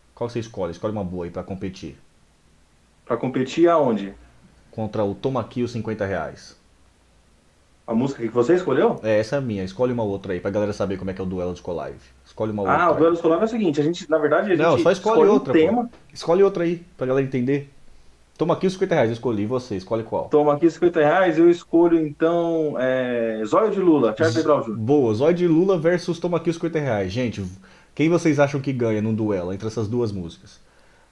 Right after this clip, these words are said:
Speaker 1: Nossa Disco Live de duelo é assim, a gente pega um tema e coloca uma música contra outra e vocês escolhem qual a música que ganha. E no final, quem perde paga uma prenda.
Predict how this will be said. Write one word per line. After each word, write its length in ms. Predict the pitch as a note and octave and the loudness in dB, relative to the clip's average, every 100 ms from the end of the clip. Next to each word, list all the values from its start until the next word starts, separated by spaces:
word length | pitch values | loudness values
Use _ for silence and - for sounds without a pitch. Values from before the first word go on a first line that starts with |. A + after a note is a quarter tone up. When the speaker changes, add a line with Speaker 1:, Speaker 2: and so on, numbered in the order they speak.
| - | -4
Speaker 1:
Nossa 280 | A2+ B2 | -4 0
Disco 300 | B2+ C3+ - | -2 -2 -4
Live 220 | C3 C3+ C3 | 0 0 0
de 60 | |
duelo 280 | C3 C3 C#3+ | 0 2 4
é 60 | D#3 | 2
assim, 300 | D3 A#2+ G2+ | -2 -6 -6
a 40 | |
gente 200 | G#2 A2+ | -6 -8
pega 200 | - B2+ | -2 0
um 80 | B2 | 0
tema 460 | A#2 C#3 F3 F3+ F3+ | -2 -2 0 0 0
e 140 | E3+ | -4
coloca 340 | E3 D3 C#3+ | -4 -4 -2
uma 140 | D3 C#3+ | -2 -2
música 260 | C#3+ C#3+ | -2 -6
contra 320 | C#3 C#3 C3+ B2+ | -8 -8 -4 -2
outra 220 | C#3+ D3 | -2 -2
e 20 | |
vocês 320 | D3 C#3 D#3+ | -6 -4 -2
escolhem 440 | D#3+ - C#3 C#3+ C#3+ | -2 -4 -2 0 -2
qual 260 | C#3+ C#3+ | -2 0
a 20 | C#3 | 0
música 280 | C3 C3 | -4 -8
que 100 | B2+ | -8
ganha. 380 | C#3 A#2 A#2 A#2+ A#2 - | -4 -2 -2 -6 -12 -8
E 100 | C3+ | -4
no 120 | C#3 | -4
final, 580 | C#3 D#3+ D3 A#2+ B2+ C3+ - _ _ _ - | -4 -6 -4 -2 -2 -6 -16 _ _ _ -6
quem 160 | C3+ | -6
perde 360 | C3+ B2+ B2 B2 | 0 0 2 -2
paga 320 | - A2+ A2+ | -2 -2 0
uma 280 | B2 B2 - _ | -4 -8 -10 _
prenda. 540 | B2+ B2 A2 F#2 - | 0 0 -2 -6 -12